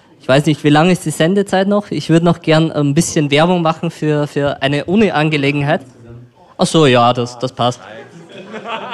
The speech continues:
Ähm, ich brauch nur z-, ich, ich brauch nur zwei bis drei Minuten.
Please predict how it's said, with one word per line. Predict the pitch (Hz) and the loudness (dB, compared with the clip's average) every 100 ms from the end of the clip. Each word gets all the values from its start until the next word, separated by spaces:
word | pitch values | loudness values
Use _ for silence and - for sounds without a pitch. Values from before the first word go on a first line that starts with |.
| 220 214 233 | -12 -12 -2
Ähm, | 160 185 196 196 185 - - | 2 4 4 2 -2 -10 -8
ich | - 185 | -4 -2
brauch | 196 214 | 2 2
nur | 240 226 | 2 0
z-, | - 151 151 | -2 -18 -14
ich, | 190 - - | -14 -14 -8
ich | 170 - | -6 0
brauch | 165 208 | 2 4
nur | 220 | 2
zwei | 214 160 180 | 2 2 2
bis | 175 | 0
drei | 160 151 | -2 -4
Minuten. | 151 151 - | -4 -6 -6